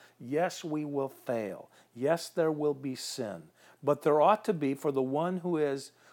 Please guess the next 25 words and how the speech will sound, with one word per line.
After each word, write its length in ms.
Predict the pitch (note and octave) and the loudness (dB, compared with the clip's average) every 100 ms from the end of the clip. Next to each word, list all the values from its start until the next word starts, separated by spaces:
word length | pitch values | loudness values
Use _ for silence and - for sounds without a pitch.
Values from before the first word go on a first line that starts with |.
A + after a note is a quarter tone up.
| - | -8
learning 600 | C#3 D#3+ G3+ A3 A3+ A3 | 2 4 4 2 -2 -4
to 120 | F#3 | -4
be 180 | D#3+ E3 | -2 -2
nurtured 720 | D#3 D#3+ F3+ F#3+ - F3+ D#3+ | -2 -2 -2 -2 0 0 0
by 180 | D#3+ D3+ | -2 -2
the 140 | C#3 | -2
meat 520 | C3+ C#3 D#3 G3 G#3+ - | -6 -6 -4 -4 -4 -4
of 180 | E3+ C#3 | -4 -2
the 80 | C#3 | -4
Word 380 | C#3 F3 F3 | 0 2 2
of 180 | E3 D3+ | 0 -4
God, 460 | B2 A2 G2+ G2+ G2 _ _ - _ A#2+ | -2 -2 -2 -6 -10 _ _ -20 _ -6
growing 580 | B2 D3+ E3 G3 G3+ G3 | 2 6 6 6 0 -2
awareness 1000 | E3 C#3+ C3+ D3 E3+ D3+ G2 F2+ - - _ _ | -2 -2 0 0 0 -2 -6 -10 -12 -14 _ _
of 160 | - A#2+ | -6 -4
the 120 | B2+ | -6
difference 500 | A2+ D#3+ E3 C#3 A2+ | -4 -4 -2 -4 -8
between 680 | - A#2+ - A#2 A2+ G#2+ A2+ | -8 -10 -8 -8 -8 -10 -10
good 440 | B2+ C#3 C#3 C3+ - | -4 -2 -2 -4 -10
and 240 | A#2+ A2 | -10 -10
evil. 500 | G#2 G#2 F#2 - - _ - - _ | -10 -12 -14 -16 -18 _ -20 -20 _
They 120 | C3+ | 0
are 200 | D#3 C#3+ | 4 2
not 440 | C#3+ D3+ E3+ F#3 - | 2 0 0 0 -2
stuck 760 | - - - G#3 D#3+ A#2+ - | -6 -8 -2 2 2 0 -6